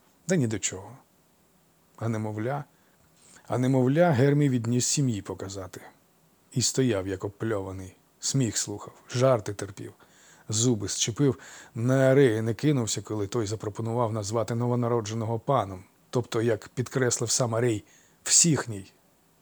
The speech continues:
всеобщий, з усмішкою поправив Аполлон, який не любив солдатських замашок Арея. Тим, хто всім подобається, як матуся його. І це зніс Гермій.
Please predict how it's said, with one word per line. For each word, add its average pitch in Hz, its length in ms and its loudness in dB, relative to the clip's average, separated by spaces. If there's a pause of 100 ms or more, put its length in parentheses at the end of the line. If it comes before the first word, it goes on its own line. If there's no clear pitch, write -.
(260)
всеобщий, - 840 4 (380)
з 123 100 0
усмішкою 113 500 -2
поправив 107 520 0
Аполлон, 127 440 2
який 117 300 -2
не 120 120 -2
любив 113 280 -4
солдатських 110 640 -6
замашок 113 480 -4
Арея. 107 340 -6 (500)
Тим, 170 220 6
хто - 140 2
всім 135 340 4
подобається, 123 720 2 (320)
як 135 320 2 (240)
матуся 123 480 -2
його. 95 360 -16 (1000)
І 135 100 2
це 151 280 6
зніс 104 360 -2
Гермій. 98 400 -8